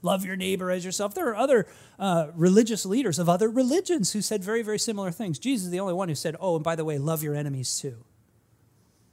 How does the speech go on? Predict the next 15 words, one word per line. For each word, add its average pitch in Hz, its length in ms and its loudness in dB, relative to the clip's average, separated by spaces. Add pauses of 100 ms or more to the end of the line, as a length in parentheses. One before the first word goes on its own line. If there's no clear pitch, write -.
(320)
That's 214 180 4
Christianity. 262 720 -2 (1300)
Christianity, 294 720 0
you 196 180 0
see, 214 360 0 (1160)
the 214 120 6
reason 285 440 8
is, 208 160 2
is 202 100 -6
because - 280 -6
Christianity 254 800 0
is 202 120 4
a 220 60 0
supernatural 262 1120 2
religion. 220 720 2